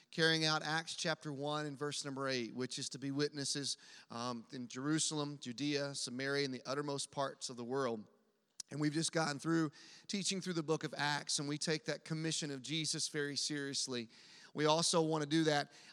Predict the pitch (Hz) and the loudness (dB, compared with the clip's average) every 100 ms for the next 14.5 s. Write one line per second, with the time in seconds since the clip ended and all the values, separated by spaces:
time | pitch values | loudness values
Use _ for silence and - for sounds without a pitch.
0 | - - 156 170 180 185 175 165 147 - | -8 2 4 6 4 2 2 2 0 -2
1 | 131 135 147 143 131 131 135 165 202 - | -6 0 4 4 2 -2 -2 -2 -2 -2
2 | - 175 170 160 151 - 143 160 156 - | 0 4 4 4 0 -2 -2 -4 -4 -4
3 | 131 143 135 131 120 123 156 160 165 165 | -2 0 0 -2 -8 0 4 6 6 4
4 | 131 151 143 - - 127 120 110 - - | 2 2 4 2 2 2 0 -4 -12 -20
5 | - - 143 170 170 156 165 180 160 156 | -20 -4 0 0 0 0 2 2 4 4
6 | 160 - - - 151 147 147 160 151 156 | 2 -12 -14 -4 -2 0 0 -2 -2 -4
7 | 156 185 165 135 147 147 - 147 139 139 | -2 -6 -4 -2 0 0 2 0 0 -2
8 | 143 143 - 165 151 143 151 147 - 143 | -6 0 2 4 2 2 2 0 0 0
9 | 143 139 143 143 143 135 127 135 139 139 | 0 0 -4 0 0 0 -2 0 0 0
10 | 139 143 143 139 131 135 139 143 139 135 | 0 0 0 -2 -2 -2 0 0 0 0
11 | 139 139 143 143 143 143 143 135 135 131 | 2 2 2 2 4 6 4 2 -2 -2
12 | 123 156 220 226 190 196 214 220 196 190 | 0 2 10 10 10 8 10 10 10 8
13 | 208 214 - 226 214 147 170 190 151 175 | 6 6 6 6 8 6 8 8 10 10
14 | 208 180 196 185 120 | 10 10 10 8 6